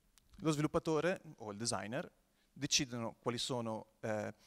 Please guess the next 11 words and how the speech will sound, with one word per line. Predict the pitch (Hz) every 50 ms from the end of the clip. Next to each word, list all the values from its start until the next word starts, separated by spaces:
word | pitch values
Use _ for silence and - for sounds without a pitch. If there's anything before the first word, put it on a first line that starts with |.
| - - - - - -
le | - 117 113
cose | - 135 120 120 113
sovrascrivibili | - 110 117 113 - - 117 117 123 110 110 104 107
nel | 110 110 107
componente | - 107 98 - 107 107 104 101 98 - 165
o | 170
le | 127
cose | - - 98 104 98
flessibili | - 113 101 - - - 123 104 107 107
nel | 104 104
componente | 101 117 117 107 156 165 139 113 110 - -